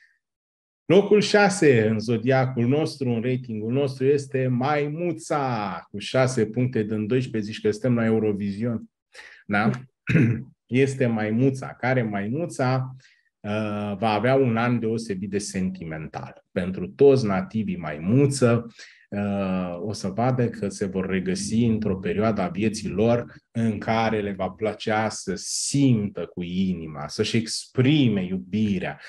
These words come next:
să-și exprime poezia sufletului, uh, să fie foarte logoreici și foarte atașați și foarte iubitori și foarte tot ce vrei tu, uh, să fie orientați foarte mult spre filozofie, spre misticism, spre lucrurile un picuț mai,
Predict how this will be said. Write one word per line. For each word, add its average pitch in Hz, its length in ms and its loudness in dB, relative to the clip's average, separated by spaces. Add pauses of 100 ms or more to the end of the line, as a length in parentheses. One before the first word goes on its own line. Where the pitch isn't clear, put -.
(140)
să-și 131 320 0
exprime 127 960 2 (180)
poezia 107 560 2
sufletului, 85 1000 -4 (360)
uh, 107 140 2
să 107 180 0
fie 135 220 4
foarte 135 500 0
logoreici 104 840 0
și - 120 -10
foarte 120 460 -2
atașați 95 720 -2
și 95 100 -8
foarte 117 400 -2
iubitori 92 720 2
și - 160 -8
foarte 107 420 -4
tot 104 220 0
ce - 140 -4
vrei 90 340 -2
tu, - 120 0
uh, - 880 -2
să 95 180 2
fie - 220 2
orientați 113 640 2
foarte 113 240 -6
mult 120 240 4
spre - 180 -6
filozofie, 92 1000 -2
spre - 220 -6
misticism, 95 1080 0
spre 98 280 -2
lucrurile 101 540 0
un 95 160 0
picuț 95 340 -6
mai, 90 320 -2